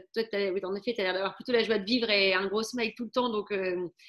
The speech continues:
mais bon, c'est quand même un, voilà, c'est pas, enfin, je veux dire, c'est pas comme, euh, nous, derrière des tableaux Excel,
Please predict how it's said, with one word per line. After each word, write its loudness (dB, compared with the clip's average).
mais 4
bon, 2
c'est 2
quand 2
même 4
un, 2
voilà, 4
c'est -6
pas, 0
enfin, -6
je -6
veux -16
dire, -10
c'est -20
pas -10
comme, -10
euh, -8
nous, -6
derrière -4
des 0
tableaux -2
Excel, -2